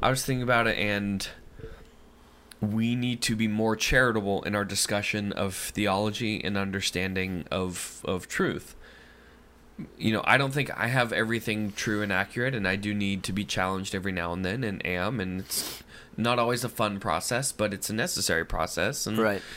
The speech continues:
Speaker 1: and then the other thing that I know that you'll be able to speak to m-, more than I can is people are using the same terms, but by a different defini-, definition, and I think that's becoming really, really problematic.
Speaker 2: Yeah.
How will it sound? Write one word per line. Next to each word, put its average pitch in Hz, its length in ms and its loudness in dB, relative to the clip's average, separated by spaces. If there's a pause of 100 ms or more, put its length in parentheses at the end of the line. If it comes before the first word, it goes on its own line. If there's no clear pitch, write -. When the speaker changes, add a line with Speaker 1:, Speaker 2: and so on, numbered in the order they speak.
(200)
Speaker 1:
and 135 200 4
then 120 380 2 (160)
the 117 240 2
other 127 160 2
thing 107 400 0
that 95 320 2 (440)
I 107 100 6
know 110 200 4
that 101 200 2 (300)
you'll 113 220 6
be 120 80 2
able 101 120 0
to - 40 -4
speak 107 280 0
to 113 140 2
m-, 110 180 0 (360)
more 110 220 2
than 104 100 -2
I 117 160 4
can 98 320 0
is 95 140 -2
people 127 340 0
are 107 300 4 (500)
using 131 460 2
the 110 80 0
same 110 360 2
terms, 113 480 0
but 101 200 -2
by 101 140 2
a 95 40 0
different 98 400 -2
defini-, 101 460 -2 (1120)
definition, 110 580 2
and 107 180 0
I 107 120 2
think 104 240 -2
that's 117 240 4
becoming 113 480 0
really, 110 240 2
really 104 260 0 (320)
problematic. 104 640 2
Speaker 2:
Yeah. 101 300 -2